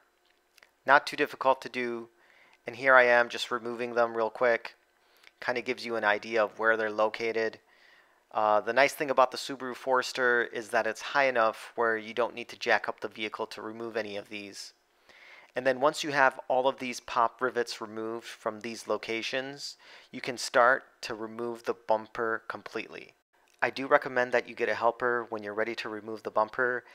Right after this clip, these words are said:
It isn't heavy, but it's pretty big, and you don't want the bumper to fall down on the ground and damage the paint.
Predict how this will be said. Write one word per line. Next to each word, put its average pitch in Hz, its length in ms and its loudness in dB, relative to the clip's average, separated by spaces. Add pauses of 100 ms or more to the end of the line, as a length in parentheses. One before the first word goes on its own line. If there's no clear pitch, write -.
(260)
It 131 120 -4
isn't 156 220 -4
heavy, 123 480 -2 (120)
but 117 140 2
it's - 160 -10
pretty 151 280 -6
big, 117 460 2 (140)
and 131 120 -8
you 127 60 -10
don't 139 240 0
want 135 180 -2
the 127 80 0
bumper 123 340 2
to 117 60 -8
fall 117 280 4
down 110 260 2
on 104 100 0
the 104 80 -6
ground 107 460 2
and 110 100 -16
damage 104 380 -2
the - 80 -10
paint. - 420 -12